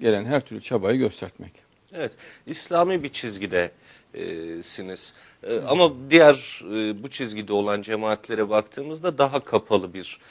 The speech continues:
Speaker 2: görüntü sergiliyorlar kendi içlerinde, daha marjinal bir yapı sergiliyorlar. An-, ancak sizin vizyonunuza baktığımız noktada daha çağdaş,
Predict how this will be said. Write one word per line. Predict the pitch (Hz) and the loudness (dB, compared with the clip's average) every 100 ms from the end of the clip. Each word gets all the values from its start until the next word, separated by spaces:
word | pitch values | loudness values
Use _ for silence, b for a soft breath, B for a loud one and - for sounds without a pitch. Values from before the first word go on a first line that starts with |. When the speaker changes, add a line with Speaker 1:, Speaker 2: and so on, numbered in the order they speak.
| b b - | b b 2
Speaker 2:
görüntü | 110 98 92 - | 2 2 -4 -12
sergiliyorlar | - 92 87 90 87 87 90 - | -2 0 0 -8 -8 -6 -6 -8
kendi | 92 90 87 | -10 -8 -12
içlerinde, | - - 92 95 123 | -14 -12 -8 -6 -2
daha | 110 123 | 0 2
marjinal | 110 98 - 92 87 85 | 4 2 0 -8 -10 -10
bir | |
yapı | 90 85 - | -12 -12 -12
sergiliyorlar. | 90 87 87 87 87 87 | -8 -8 -10 -12 -12 -8
An-, | 107 131 104 | -6 -6 -2
ancak | 143 156 151 | 0 0 -2
sizin | - 147 156 160 b b - | -6 -10 -10 -12 b b -6
vizyonunuza | 113 127 123 139 147 156 156 147 | 6 6 8 6 6 4 4 6
baktığımız | 107 - 95 92 87 - - - | 6 4 -6 -12 -12 -14 -20 -10
noktada | 101 90 - 113 180 | -6 -6 -8 -10 6
daha | 160 160 143 | 10 10 10
çağdaş, | 131 110 98 - - | 10 10 8 4 -6